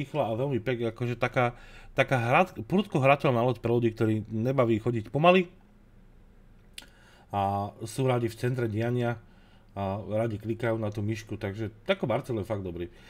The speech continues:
Inak, e, veľmi pekne ďakujem Karolovi, že mi poslal video. Ďakujem, ďakujem, ďakujem. Veľmi rád si pozerám takéto videjka. Dneska mám taký deň, že asi vám skomentujem všetko, čo tam nájdem. <clears throat> Teda minimálne asi ešte jedno spravím nejaké s niečím,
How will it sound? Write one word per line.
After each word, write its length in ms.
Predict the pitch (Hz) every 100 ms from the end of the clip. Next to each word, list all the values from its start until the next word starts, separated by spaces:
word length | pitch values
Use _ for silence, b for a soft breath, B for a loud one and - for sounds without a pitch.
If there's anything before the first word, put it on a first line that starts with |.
| B -
Inak, 320 | 135 143 -
e, 320 | 139 131 127
veľmi 240 | 113 156 160
pekne 320 | 151 - 123
ďakujem 400 | 135 123 110 104
Karolovi, 400 | 127 127 110 104
že 80 | 101 107
mi 80 |
poslal 320 | 107 110 110 92
video. 320 | 95 92 117 -
Ďakujem, 400 | 107 107 117 101
ďakujem, 320 | 98 101 104 95
ďakujem. 360 | 87 - 95 104
Veľmi 320 | 117 101 101 101
rád 160 | 92
si 80 | 101
pozerám 320 | - 92 90
takéto 320 | 90 95 90
videjka. 480 | 90 90 85 98 117 b b b b
Dneska 240 | 101 98 110
mám 160 | 101
taký 160 | 98 104
deň, 240 | 95 98
že 80 | 98
asi 160 | 95 101
vám 80 |
skomentujem 480 | 92 - 101 95 98
všetko, 220 | 98 - -
čo 160 | 90
tam 160 | 87 87
nájdem. 320 | 87 92 120 b b b b b b -
<clears throat> 320 | 220 196 160
Teda 160 | 135 117
minimálne 480 | 113 113 107 104 101
asi 240 | 101 98
ešte 240 | - 95 92
jedno 80 |
spravím 400 | 90 - 87 92
nejaké 240 | 92 90 95
s 80 | 92
niečím, 400 | 87 101 101